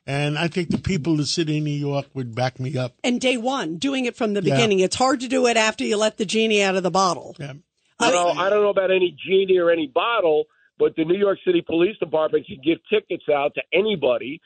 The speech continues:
Speaker 3: assembling in a place where they're not,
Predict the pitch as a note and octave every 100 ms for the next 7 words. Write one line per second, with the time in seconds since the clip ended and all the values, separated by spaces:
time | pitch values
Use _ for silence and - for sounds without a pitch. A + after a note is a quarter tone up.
0 | _ _ _ _ _ _ _ _ _ -
1 | C#3+ - G#3 G#3+ F#3+ F3+ E3+ D#3+ - G3+
2 | G#3 F3 - D3 E3 D#3+ D#3+ D#3 E3